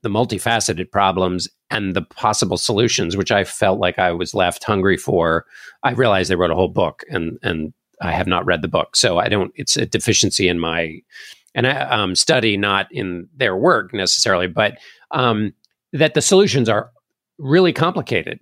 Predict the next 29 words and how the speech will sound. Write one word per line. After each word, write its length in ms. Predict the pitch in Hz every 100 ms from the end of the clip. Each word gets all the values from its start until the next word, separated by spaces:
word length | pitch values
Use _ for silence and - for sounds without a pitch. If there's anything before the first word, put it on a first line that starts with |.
| _
and, 260 | - 110 117 -
and, 300 | 101 98 120
you 100 | 131
know, 280 | 98 95 - _
building, 600 | 139 156 143 131 123 120 - - -
um, 540 | 110 104 98 98 - -
the, 360 | - 147 131 139
the, 240 | 139 120
the 200 | 123 120
networks 400 | 120 127 123 -
of 100 | 120
community 540 | - 117 123 120 107 101
that 160 | 101 98
exist 560 | 90 120 110 - -
in 380 | 160 117 101 98
the, 160 | 113 113 - -
the, 240 | 135 110
ha-, 180 | 90 110 160
the 100 | 101
healthier 460 | 104 151 - 104
places. 580 | 85 101 87 - 87 87 - - - _ _ _ -
I 60 | 131
mean, 240 | 127 127 139
at 100 | 127
one 220 | 151 131
point 260 | 131 120
when 140 | 113 110
they 100 | 107
were 180 | 104